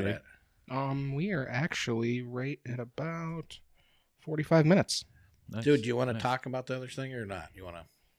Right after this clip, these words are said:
Speaker 3: I mean, this is probably a pretty good time to call it. We could save it
Speaker 1: Yeah.
Speaker 3: for next
Speaker 1: Yeah,
Speaker 3: time
Speaker 1: we could
Speaker 3: if it's
Speaker 1: save
Speaker 3: not
Speaker 1: that.
Speaker 3: important.
Speaker 1: Yeah,
Speaker 3: Okay.
Speaker 2: I'm
Speaker 1: that would
Speaker 2: in.
Speaker 1: be a good one to save for sure. Yeah. Awesome.
Speaker 2: Cool
Speaker 3: All right.
Speaker 2: beans.
Speaker 3: Cool.
Speaker 1: All right. Well, yeah, we're, that was a good podcast, guys. We're, uh, I'm a,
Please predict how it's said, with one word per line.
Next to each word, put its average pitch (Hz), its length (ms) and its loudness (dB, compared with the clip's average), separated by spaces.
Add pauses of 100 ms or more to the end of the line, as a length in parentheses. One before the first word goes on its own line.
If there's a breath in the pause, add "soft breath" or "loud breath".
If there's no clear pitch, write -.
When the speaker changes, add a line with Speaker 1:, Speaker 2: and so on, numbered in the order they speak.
(280)
Speaker 3:
I 160 60 2
mean, 143 80 8
this 226 100 6
is 214 80 4
probably 131 340 10
a 113 40 -2
pretty 117 200 0
good 104 180 -4
time 117 180 0
to 110 60 0
call 127 240 2
it. 120 40 2
We 113 80 0
could 113 80 -4
save 123 200 4
it - 40 4
Speaker 1:
Yeah. 185 80 4
Speaker 3:
for - 40 0
next - 180 0
Speaker 1:
Yeah, 160 80 8
Speaker 3:
time 131 80 8
Speaker 1:
we - 40 2
could 117 60 2
Speaker 3:
if - 20 -2
it's 110 180 0
Speaker 1:
save 98 40 2
Speaker 3:
not - 80 2
Speaker 1:
that. 107 60 8
Speaker 3:
important. 143 320 2
Speaker 1:
Yeah, 120 140 4
Speaker 3:
Okay. 104 100 -6 (120)
Speaker 2:
I'm 113 140 -4
Speaker 1:
that 123 80 6
would 151 60 8
Speaker 2:
in. 147 40 4
Speaker 1:
be 139 80 6
a - 40 0
good 113 140 4
one 107 160 0
to 85 60 -8
save 104 240 0
for - 80 -14
sure. 98 300 -4 (480)
Yeah. 113 180 -4 (720)
Awesome. 113 320 -4 (380)
Speaker 2:
Cool 185 140 8
Speaker 3:
All 208 60 6
right. 196 100 10
Speaker 2:
beans. 151 380 4
Speaker 3:
Cool. 160 140 8
Speaker 1:
All 226 40 6
right. 170 120 6
Well, 143 320 8
yeah, 160 200 8
we're, 123 280 6
that 127 120 10
was 151 140 6
a - 20 -8
good 135 180 0
podcast, 135 460 2
guys. 131 300 2
We're, 123 340 2
uh, 113 340 4
I'm 131 180 4
a, 170 120 6